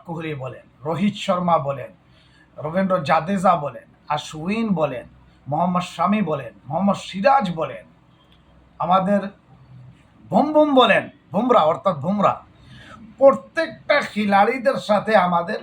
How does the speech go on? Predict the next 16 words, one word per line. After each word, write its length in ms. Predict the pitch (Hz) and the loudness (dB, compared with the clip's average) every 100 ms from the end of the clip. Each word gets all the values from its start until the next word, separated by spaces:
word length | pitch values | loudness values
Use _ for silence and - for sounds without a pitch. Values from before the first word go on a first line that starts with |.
| - | -10
প্রেম 320 | 165 151 156 156 | -8 -4 -4 -4
ও 60 | |
ভালোবাসা 600 | 143 143 139 147 165 - 262 269 | -4 -6 -6 -4 -4 -2 -4 -2
আছে 320 | 139 147 208 269 - - _ _ _ | -6 -4 0 0 0 -12 _ _ _
একজন 360 | 151 151 127 156 131 - | -8 -6 -6 -6 -6 -8
ভারতীয় 540 | - 202 214 196 180 160 131 120 | 0 2 2 -2 -2 -2 -4 -6
নাগরিক 380 | 160 247 269 | -2 0 -2
হিসাবে। 400 | - 135 - - _ _ _ _ _ _ _ _ _ _ _ - | -6 -12 -14 -20 _ _ _ _ _ _ _ _ _ _ _ -18
এই 80 | 127 | -4
জন্যে 260 | 214 202 175 - _ _ | 0 0 0 -6 _ _
আইসিসি 600 | 139 143 135 208 202 226 214 185 254 - - - - | -4 -4 -6 -6 -6 -2 -2 -2 -8 -18 -20 -20 -10
যে 100 | 147 - | -10 -8
শর্ত 460 | - 196 214 - 339 330 | 0 0 0 -2 -2 2
দিয়েছে, 380 | 262 165 - - _ _ | 2 0 -4 -18 _ _
এটা 220 | 139 143 147 - | -10 -4 -4 -4
কতটুক 460 | - 220 - 262 - | -8 0 2 0 -6